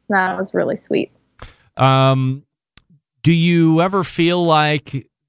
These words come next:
Speaker 2: that those two thought that, you know, "Hey, you know, we're here to be here,"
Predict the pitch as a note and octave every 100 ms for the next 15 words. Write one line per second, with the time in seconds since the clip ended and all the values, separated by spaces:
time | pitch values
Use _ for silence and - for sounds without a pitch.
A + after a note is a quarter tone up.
0 | - C3 B2+ B2 A#2+ A#2+ _ - _ B2
1 | B2+ B2+ - C3+ B2+ B2 A#2+ - _ _
2 | _ _ _ _ _ G#2 F#2+ - _ _
3 | - B2+ - A#2 F2+ B2 A2+ G#2+ B2 A#2
4 | A#2 A2 G#2+ G2+ B2 A#2+ A2 F#2 A2+ A#2+
5 | A2 A#2 A2 A2 A2 G#2+